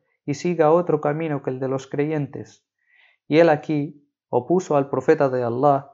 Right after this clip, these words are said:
y siguió otro camino que el de los creyentes.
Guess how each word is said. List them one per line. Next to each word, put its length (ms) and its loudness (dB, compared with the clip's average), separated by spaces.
y 100 -8
siguió 680 0
otro 320 2
camino 460 -6
que 80 -4
el 80 -6
de 100 -6
los 160 -8
creyentes. 720 -10